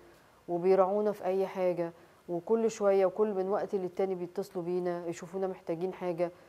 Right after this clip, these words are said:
وبيتصلوا بمدارس الولاد. الحمد لله يعني ربنا م-، ربنا موجود، رب-، وهو زي ما قال لي زمان، قال لي،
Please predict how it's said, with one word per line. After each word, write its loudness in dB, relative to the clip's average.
وبيتصلوا -2
بمدارس 0
الولاد. 0
الحمد -4
لله 0
يعني 2
ربنا 0
م-، -4
ربنا -2
موجود، -2
رب-، -6
وهو 6
زي 6
ما 2
قال 2
لي 0
زمان، 0
قال 0
لي، -2